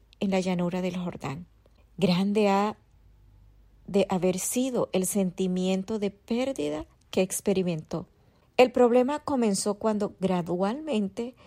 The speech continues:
fue poniendo sus tiendas hasta Sodoma. Génesis trece doce, hasta que llegó el día en que la sal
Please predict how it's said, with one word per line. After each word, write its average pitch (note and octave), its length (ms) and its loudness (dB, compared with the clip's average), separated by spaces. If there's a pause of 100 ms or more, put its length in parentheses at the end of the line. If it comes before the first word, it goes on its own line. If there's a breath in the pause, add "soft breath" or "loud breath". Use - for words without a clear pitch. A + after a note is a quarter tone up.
(340 soft breath)
fue G3+ 220 4
poniendo G#3 640 0
sus G3 240 -8
tiendas D4 680 -6 (260)
hasta F#3 400 -4
Sodoma. E3 600 -2 (460)
Génesis G#3+ 720 -4 (580 loud breath)
trece A3 500 0
doce, - 440 -4 (320 loud breath)
hasta A#3+ 280 0
que C#4+ 160 -4
llegó A#3 280 2
el G3+ 140 0
día A3 380 -4 (180)
en F#3+ 140 -2
que F#3 160 -4
la E3+ 140 -6
sal C4+ 420 -6